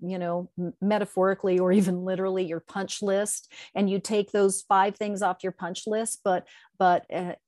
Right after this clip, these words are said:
eight more come to take its place. So every time you really are making some headway, it just pi-, there's just more of it piling on. And there's this just intensity underneath it that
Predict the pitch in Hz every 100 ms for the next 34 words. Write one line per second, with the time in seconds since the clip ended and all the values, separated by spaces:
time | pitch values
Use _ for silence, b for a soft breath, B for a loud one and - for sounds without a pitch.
0 | - 208 208 - 180 180 180 196 - -
1 | 190 185 180 - 185 175 - 196 180 -
2 | - 190 175 202 - 190 - - 196 202
3 | 208 - 196 202 202 190 196 180 185 196
4 | 196 190 - 180 180 175 185 190 170 180
5 | 170 175 185 202 214 233 240 B B -
6 | 185 - - 190 190 180 - - 190 185
7 | - 202 190 - 214 190 185 185 185 185
8 | 175 - - 185 180 175 170 170 190 240
9 | B B B 269 311 320 - 302 - 302
10 | 302 - 247 247 - 233 269 240 220 196
11 | 190 185 190 254 226 - 185 175